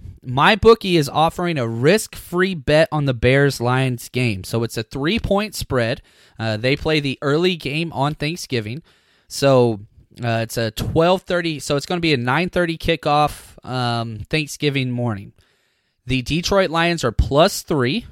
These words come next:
so, uh, basically the Bears are minus three. So you have to bet against the spread, but here's what's crazy.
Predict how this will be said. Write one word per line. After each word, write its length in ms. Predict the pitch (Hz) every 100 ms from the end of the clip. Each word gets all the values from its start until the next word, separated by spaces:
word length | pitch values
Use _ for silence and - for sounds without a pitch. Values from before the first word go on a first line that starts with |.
| -
so, 640 | - - 127 120 117 113 120
uh, 220 | - 113 113
basically 480 | 139 143 151 143
the 80 | 123
Bears 320 | 113 143 143
are 60 | 139
minus 260 | 139 131 -
three. 120 | 107
So 140 | -
you 100 | 120
have 200 | 139 185
to 100 | 247
bet 160 | 208 208
against 300 | 190 185 -
the 80 | 156
spread, 260 | - 160
but 120 | 107
here's 280 | - 220 240
what's 100 | 214
crazy. 380 | - - 190